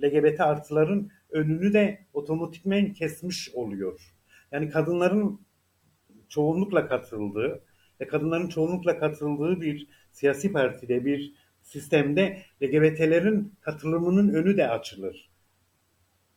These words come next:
Ee, bunu mesela tip yaptı. Ee, yani, e, e, gir-, girebilecek yerlerde kadın adayı gösterdi, girebilecek yerlerde, e, trans adayı gösterdi, e, ve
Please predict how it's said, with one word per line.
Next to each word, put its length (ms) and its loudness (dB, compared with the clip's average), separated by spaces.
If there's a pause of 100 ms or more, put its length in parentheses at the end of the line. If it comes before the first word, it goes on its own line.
(360)
Ee, 360 0
bunu 560 0
mesela 380 0
tip 260 -8
yaptı. 580 2 (300)
Ee, 80 -6
yani, 640 2 (260)
e, 80 -6
e, 360 -6 (1200)
gir-, 300 0
girebilecek 640 0
yerlerde 380 4
kadın 220 -2
adayı 280 0
gösterdi, 580 -6
girebilecek 520 -6
yerlerde, 600 2 (360)
e, 320 -2 (100)
trans 280 0
adayı 320 4
gösterdi, 880 2 (340)
e, 380 0
ve 420 4